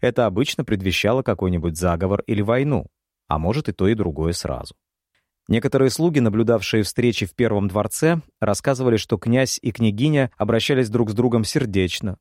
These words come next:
радушно, даже заигрывали. Из-за стен поместья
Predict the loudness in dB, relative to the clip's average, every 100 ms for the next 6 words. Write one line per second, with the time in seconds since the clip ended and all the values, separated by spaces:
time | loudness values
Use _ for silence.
0 | _ -2 -2 -4 -6 -6 -8 -8 _ -4
1 | -2 -2 -4 -4 -2 -2 -2 -2 -8 _
2 | _ _ _ _ _ -2 0 0 -2 0
3 | -2 0 0 0 -2 0 -2